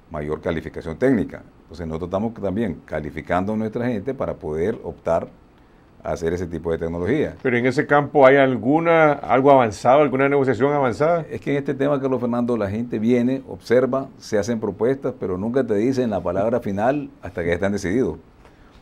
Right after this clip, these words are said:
Speaker 1: Porque si dijeran la palabra final es como un compromiso. Y el inversionista siempre está viendo y buscando, lógicamente, las mejores condiciones que puede conseguir. Nuestra meta como para vender a Nicaragua en el exterior es demostrar que Nicaragua tiene las condiciones. Y esta conferencia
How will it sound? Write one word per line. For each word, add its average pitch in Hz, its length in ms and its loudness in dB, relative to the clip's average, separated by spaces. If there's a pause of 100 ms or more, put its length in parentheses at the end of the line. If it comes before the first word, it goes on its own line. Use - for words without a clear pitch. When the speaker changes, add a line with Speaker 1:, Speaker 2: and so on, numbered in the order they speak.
(120)
Speaker 1:
Porque 143 180 -6
si 110 140 -4 (180)
dijeran 104 320 4
la 127 100 6
palabra 120 240 2
final 113 280 0
es 120 60 -2
como 107 200 -4
un 110 60 -4
compromiso. 92 580 -4 (480)
Y 101 100 -2
el 98 80 2
inversionista 90 540 -2
siempre 107 280 -4
está 110 180 -2
viendo 110 360 0
y 110 60 -2
buscando, 92 640 -4
lógicamente, 98 720 -2 (680)
las 85 120 -2
mejores 85 240 -2
condiciones 87 400 -4
que 85 100 -2
puede 85 200 -4
conseguir. 95 420 -4 (560)
Nuestra 90 300 -2
meta 98 280 4
como 76 220 -4 (640)
para 78 140 -6
vender 78 260 -2
a 107 40 0
Nicaragua 113 460 4
en 80 60 -2
el 78 80 -4
exterior 85 420 -4 (320)
es 90 100 -8
demostrar 104 300 -4
que 113 80 -4
Nicaragua 101 460 -2
tiene 110 180 -2
las 90 80 -2
condiciones. 78 540 -6
Y 80 60 -8
esta 90 180 -6
conferencia 104 560 -4